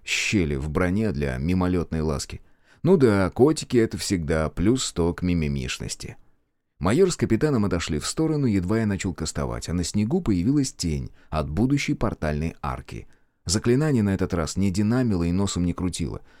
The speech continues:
Обычный визардовский свиток. Постоянный портал в точку Икс. Пергамент в максимальном качестве, грейд А А А плюс. И под пробку залит маной своего создателя. Пять тысяч единиц.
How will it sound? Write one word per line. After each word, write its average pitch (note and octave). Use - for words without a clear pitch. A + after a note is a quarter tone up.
Обычный E3+
визардовский C3+
свиток. -
Постоянный D#2+
портал A#2
в -
точку -
Икс. -
Пергамент D#3+
в E2+
максимальном B2
качестве, D#2
грейд A#2
А F#2+
А E2
А C3
плюс. E2
И A2
под A#2
пробку F#3+
залит G2+
маной D#2
своего E2+
создателя. D2+
Пять C3+
тысяч F2+
единиц. C2+